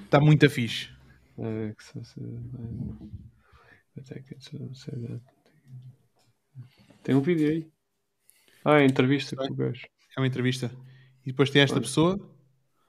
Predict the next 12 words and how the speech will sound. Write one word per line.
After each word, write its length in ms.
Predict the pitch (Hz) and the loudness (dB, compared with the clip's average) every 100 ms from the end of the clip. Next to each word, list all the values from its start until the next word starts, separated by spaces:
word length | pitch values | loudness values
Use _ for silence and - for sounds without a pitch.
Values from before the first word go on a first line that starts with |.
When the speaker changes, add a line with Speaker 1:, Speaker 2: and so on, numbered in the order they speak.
| _ - | _ -4
Speaker 2:
Uau, 480 | 101 101 107 107 104 | 2 6 6 4 4
Speaker 1:
René. 280 | 143 151 123 | 6 8 10
Speaker 2:
até 80 | 117 | 10
lhe 60 | 120 | 8
nascer-, 320 | 117 - 127 _ _ _ - | 4 0 -2 _ _ _ 0
nasceram 340 | 113 127 123 | 6 8 8
os 100 | 117 | 6
óculos. 360 | 120 120 - - _ _ _ _ _ _ _ _ _ _ _ _ | 2 0 -6 -20 _ _ _ _ _ _ _ _ _ _ _ _
Speaker 1:
Exato, 320 | - 135 143 135 | -2 4 4 4
ficou 140 | 131 | 2
mais 160 | 127 127 | 2 2
inteligente. 500 | 131 131 123 131 | 0 0 2 2